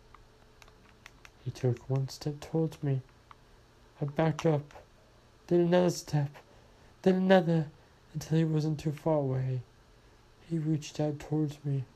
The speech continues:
and then we all heard something, some loud, booming voice say,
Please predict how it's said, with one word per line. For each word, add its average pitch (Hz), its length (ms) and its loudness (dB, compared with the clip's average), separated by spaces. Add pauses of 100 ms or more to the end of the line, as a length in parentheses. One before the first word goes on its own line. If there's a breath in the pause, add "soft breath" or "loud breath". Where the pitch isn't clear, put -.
(1080)
and 127 160 -2
then 139 160 0
we 135 60 0
all 135 160 0
heard 131 300 -2
something, 127 540 -6 (920)
some 139 500 -2 (220)
loud, 131 640 0 (180)
booming 143 460 2
voice 123 400 0
say, 123 340 0